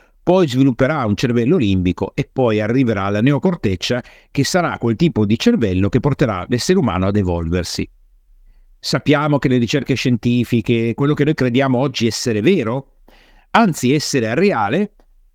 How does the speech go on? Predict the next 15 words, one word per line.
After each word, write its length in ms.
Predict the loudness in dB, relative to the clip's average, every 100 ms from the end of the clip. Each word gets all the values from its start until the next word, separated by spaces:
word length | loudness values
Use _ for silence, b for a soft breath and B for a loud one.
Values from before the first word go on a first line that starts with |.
| _ -8
probabilmente 880 | -2 0 2 2 4 4 4 2 0
fra 180 | -2 -2
venti 320 | 0 2 0
trenta 380 | 0 0 0 0
anni 320 | 0 0 0
rideranno 600 | 0 0 2 0 0 0
di 140 | 2 2
noi. 320 | 0 -2 -6 _ _ _ _ _ _ _ _ -20 _ _ _ -18 -6
Fra 200 | -4 0
cento 560 | 2 4 4 4 0 B B -6
ci 140 | -2
prenderanno 600 | 0 0 0 0 0 -2
come 180 | 0 0
dei 160 | 0 0
trogloditi. 760 | 0 2 2 2 0 0 -4